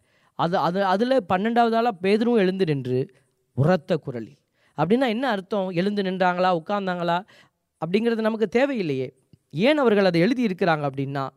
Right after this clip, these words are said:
அவர்கள் அனைவருக்கு முன்பாக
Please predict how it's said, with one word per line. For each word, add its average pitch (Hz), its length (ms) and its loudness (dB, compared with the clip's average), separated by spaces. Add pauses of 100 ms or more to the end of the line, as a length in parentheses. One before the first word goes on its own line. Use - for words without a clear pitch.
(320)
அவர்கள் 139 720 -2 (100)
அனைவருக்கு 170 600 2
முன்பாக 127 640 -2